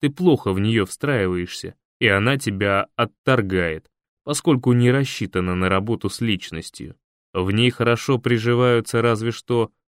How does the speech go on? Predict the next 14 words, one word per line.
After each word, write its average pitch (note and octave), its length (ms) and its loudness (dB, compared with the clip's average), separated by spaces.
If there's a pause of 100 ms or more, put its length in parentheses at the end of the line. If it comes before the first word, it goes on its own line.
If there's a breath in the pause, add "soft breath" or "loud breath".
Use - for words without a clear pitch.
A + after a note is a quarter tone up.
(120)
ослепленные A#2 800 0
светом A2 500 -2
болванчики». A2+ 800 -2 (720)
«На C3 160 2
свой F3+ 280 4
дозор A2+ 360 4
посмотри», G#2+ 680 -4 (300)
огрызнулся G2+ 680 0
Сурнин. G#2 480 -4 (360)
Снисходительно-покровительственный A2+ 1900 -2
тон A2 260 0
собеседника A2 760 -2
раздражал G#2+ 600 0
неимоверно. G2+ 800 -2